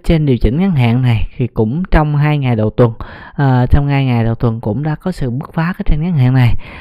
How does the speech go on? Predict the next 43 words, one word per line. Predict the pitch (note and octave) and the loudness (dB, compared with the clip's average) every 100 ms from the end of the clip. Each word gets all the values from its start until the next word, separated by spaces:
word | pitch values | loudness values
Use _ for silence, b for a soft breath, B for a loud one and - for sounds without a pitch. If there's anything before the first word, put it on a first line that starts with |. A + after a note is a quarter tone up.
| B B | B B
Mọi | D3+ | 2
người | D3+ | 4
lên | C#3 D#3 F3 F3+ | 8 8 8 6
á, | G3 | 2
vẫn | D3 B2+ A#2+ E3 | 0 0 0 2
có | G#3 | 4
những | G#3 D3+ | 4 2
cái | G3 | 2
áp | G#3 | 4
lực | D3+ C3 | 4 4
bán, | D3 F3 D4+ - _ _ _ _ - | 4 4 2 -8 _ _ _ _ -4
nhưng | E3+ E3+ | 4 4
mà | D3 | 6
lên | C3+ D#3 E3 C#3+ - | 6 6 6 4 0
trong | - D3+ D3 | 0 2 0
sự | C#3 A#2 B2 | 0 0 2
giằng | C#3+ C3 | 0 0
co. | D3 C3+ - B B B - | 2 2 -2 B B B -4
Đó, | D#3 | -4
đi | D#3+ C#3+ | 0 0
lên | C#3 C#3 C3+ B2 | 2 2 0 -4
vẫn | A#2+ D3 D#3 | -4 -6 -8
có | D#3 E3+ | -6 -6
sự | F3 B2+ | -2 -2
giằng | C3 A#2+ | 0 -2
co, | C3+ C#3 | -2 -2
nhưng | C#3 C#3 D3 | 0 -2 -2
mà | B2 A2+ | -2 -2
từ | - | 0
cơ | A#2+ C#3+ | 0 -2
bản | B2+ - F3 | -4 -6 -6
là | C#3 | -6
đã | D3+ D#3+ - | -6 -8 -2
thoát | F3+ | -2
khỏi | - B2+ C3+ | -2 -8 -8
cái | F#3 | -6
nhịp | C#3 | -4
điều | A#2+ A2+ | -4 -2
chỉnh | - C3+ | -2 -2
ngắn | F3+ | -2
hạn | C#3 A#2 | 0 2
này | B2 | 2
rồi. | A#2 B2 | 4 4